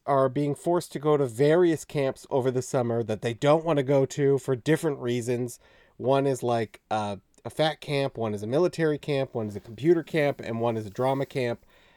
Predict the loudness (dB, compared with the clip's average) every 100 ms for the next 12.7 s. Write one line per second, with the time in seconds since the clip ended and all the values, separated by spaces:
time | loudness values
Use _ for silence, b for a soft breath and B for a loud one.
0 | b 0 2 2 0 -2 -6 -4 -2 0
1 | -2 0 -2 0 0 2 2 0 0 2
2 | 4 2 0 -2 -2 0 2 2 2 0
3 | 0 -4 -2 -2 -4 -2 -2 -2 -4 -8
4 | -2 0 2 2 0 -2 -4 -4 -2 -2
5 | -4 -4 -4 -4 -4 -4 -4 -4 -6 -6
6 | -6 -8 _ b b b b b _ 2
7 | 2 2 2 6 6 6 4 2 0 0
8 | -2 -4 -4 -4 -4 0 2 2 2 2
9 | 2 2 2 0 -2 -8 _ -8 -6 -2
10 | -2 -2 -4 -6 0 2 2 0 -6 -12
11 | -4 -2 0 -2 -2 -4 -4 -6 -4 -4
12 | -4 -6 -6 -8 -8 -8 -6